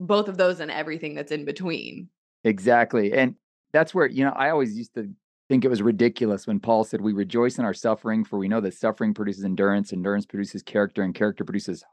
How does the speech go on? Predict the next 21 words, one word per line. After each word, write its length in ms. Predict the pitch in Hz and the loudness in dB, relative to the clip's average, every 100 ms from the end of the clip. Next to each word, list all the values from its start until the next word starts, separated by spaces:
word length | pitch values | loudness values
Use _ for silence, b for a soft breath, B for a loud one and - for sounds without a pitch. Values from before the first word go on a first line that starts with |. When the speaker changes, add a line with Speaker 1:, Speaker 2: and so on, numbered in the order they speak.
| - | -6
Speaker 2:
hope." 320 | 82 110 - | -2 -2 -4
Speaker 1:
Mm-hmm. 460 | 190 175 170 156 156 185 _ | -6 -10 -10 -12 -12 -16 _
Speaker 2:
I'm 100 | 110 | 2
like, 280 | 120 110 - _ _ _ | 2 2 -4 _ _ _
"Wh-, 60 | 120 - _ _ | -16 -16 _ _
what?" 520 | 110 160 254 - - _ | 0 2 2 -2 -16 _
<laughs> 60 | _ - | _ -6
Speaker 1:
Mm-hmm. 400 | 185 170 180 180 185 | -6 -6 -8 -2 -2
Speaker 2:
Like, 160 | 160 | 4
that's 180 | 214 214 | 2 4
just 220 | 226 165 | 2 2
unrealistic. 800 | 151 143 139 123 131 - 92 87 _ _ _ | 2 2 4 4 4 0 -6 -6 _ _ _
But 140 | 147 | 2
the 80 | - | 6
longer 400 | 135 147 190 180 | 6 8 6 6
I 60 | 143 | 6
live, 240 | 139 156 | 6 4
the 80 | 131 | 4
more 160 | 123 117 | 4 2
I 80 | |
go, 340 | 110 107 101 | 4 2 2